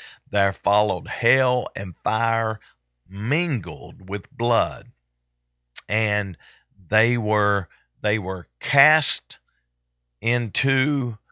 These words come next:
or upon the earth. And look at what happens. A third part of the trees of the earth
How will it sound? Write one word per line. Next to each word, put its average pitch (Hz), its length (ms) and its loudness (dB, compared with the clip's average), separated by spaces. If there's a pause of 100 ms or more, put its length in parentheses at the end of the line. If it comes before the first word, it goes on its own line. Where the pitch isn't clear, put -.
(120)
or 107 200 0
upon 117 480 0
the 110 180 -4 (120)
earth. 107 500 -4 (640)
And 135 160 -4
look 226 160 -8
at 185 100 -8
what 131 200 -2
happens. 120 500 -4
A 90 120 -14 (180)
third 175 500 -4
part 123 580 -4
of 104 140 -6
the 104 100 -6
trees 104 840 -8
of 113 160 -6
the 123 260 -8
earth 151 360 -4